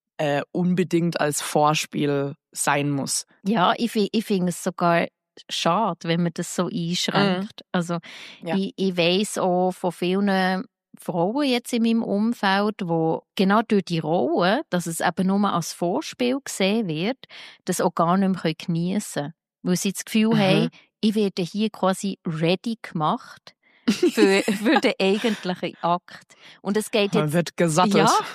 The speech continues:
Speaker 2: genau. Ich, ich werde jetzt einfach kurz präpariert, dass ich dann feucht genug bin für die Penetration.
Speaker 1: Mhm.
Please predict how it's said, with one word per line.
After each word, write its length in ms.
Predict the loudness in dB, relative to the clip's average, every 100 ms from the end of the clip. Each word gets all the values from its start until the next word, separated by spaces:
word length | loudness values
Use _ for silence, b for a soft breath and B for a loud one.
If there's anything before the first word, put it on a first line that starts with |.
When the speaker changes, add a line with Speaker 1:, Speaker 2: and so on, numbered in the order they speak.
| -8
Speaker 2:
genau. 420 | -2 0 2 0 -2 B B -4
Ich, 180 | -2 -2
ich 100 | 0
werde 260 | 0 0
jetzt 220 | -4 -2
einfach 360 | -2 0 0 -2
kurz 340 | -2 -2 -4 -4
präpariert, 920 | -2 0 0 0 -2 -2 -4 -8 -18 _ _ _ _
dass 160 | -4 0
ich 100 | 2
dann 160 | 2
feucht 440 | 0 -2 -2 -2 -2
genug 360 | 0 2 2 0
bin 200 | -2 0
für 120 | -4
die 60 | -4
Penetration. 840 | -2 0 0 0 2 0 -2 -6
Speaker 1:
Mhm. 80 | -10